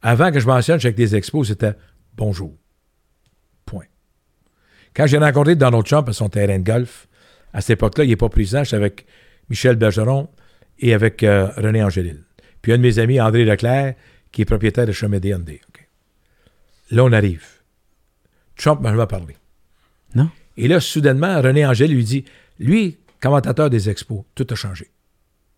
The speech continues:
Speaker 1: Au complet.
Speaker 2: C'est fou, hein ?
Speaker 1: Ouais. Tout a changé.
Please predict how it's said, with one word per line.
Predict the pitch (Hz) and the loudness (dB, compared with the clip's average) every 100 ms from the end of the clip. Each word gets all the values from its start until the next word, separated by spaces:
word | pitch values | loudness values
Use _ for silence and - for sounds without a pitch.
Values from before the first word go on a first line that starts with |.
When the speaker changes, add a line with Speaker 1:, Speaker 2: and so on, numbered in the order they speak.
| _ _ _ _ | _ _ _ _
Speaker 1:
Au | 220 170 | 2 4
complet. | 123 110 - - _ _ _ _ _ _ _ _ _ _ | 2 -2 -4 -16 _ _ _ _ _ _ _ _ _ _
Speaker 2:
C'est | 92 | -12
fou, | - - 131 165 | -12 -6 -2 0
hein ? | 160 160 - | -2 -4 -8
Speaker 1:
Ouais. | 120 - _ _ _ _ - | -10 -10 _ _ _ _ -12
Tout | 143 | -8
a | 123 | -6
changé. | 104 92 | -8 -12